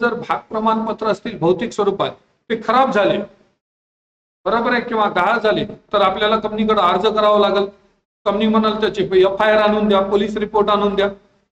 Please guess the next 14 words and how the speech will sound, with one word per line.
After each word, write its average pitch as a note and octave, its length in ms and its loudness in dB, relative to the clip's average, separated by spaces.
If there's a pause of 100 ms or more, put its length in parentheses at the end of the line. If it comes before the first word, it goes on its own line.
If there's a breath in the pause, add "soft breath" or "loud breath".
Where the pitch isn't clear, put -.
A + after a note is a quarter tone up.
(160)
बरोबर A#3 300 0
आहे A#3 100 0
ना. G#3 100 -2 (260)
त्याच्यानंतर G#3+ 560 0
कंपनी G#3+ 300 -2
पेपरमध्ये A3 600 0
नोटीस G#3+ 360 -2
देईल G#3 300 0 (160)
की F#3+ 60 -4
असे F#3 220 0
असे G3 220 -4
गहाळ E3+ 320 0
झालेले G3 320 4
आहेत, F#3+ 220 0